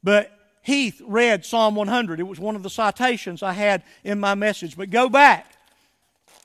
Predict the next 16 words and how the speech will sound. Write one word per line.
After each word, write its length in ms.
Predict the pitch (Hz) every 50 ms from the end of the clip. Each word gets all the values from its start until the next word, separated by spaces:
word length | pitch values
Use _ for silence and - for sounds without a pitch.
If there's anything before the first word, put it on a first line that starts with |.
| _ _ _ _ _ -
"Enter 260 | 208 226 226 208 185
His 220 | 190 180 151 -
courts 360 | - 208 202 185 170 175 -
with 140 | - 147 127
thanksgiving 720 | - 170 160 139 - - 151 156 156 127 120 110 101 110 _ _ _ _ _ _ _
and 140 | _ 151 113
praise. 560 | 104 _ 135 117 113 117 110 110 - - _ _ _ _ _ _ _ _ _ _ _ _ _ _ _
Come 340 | - 247 247 233 208 185
before 400 | 160 165 143 - 202 196 180 165
Him 280 | 151 165 151 139 131 117 _ _ _ _ _ -
with 260 | 160 151 143 135 _ _ _ _
joy." 240 | 131 151 151 147 156
Acknowledge 760 | - 170 175 175 180 196 208 247 294 294 277 269 262 185 -
Him 460 | - 254 269 262 262 254 254 240 226 - _ _ _ _ _ _ _ _ _ _ _ _ _ _ _ -
as 200 | 220 208 196 139
God 540 | 156 226 254 311 349 311 208 156 123 110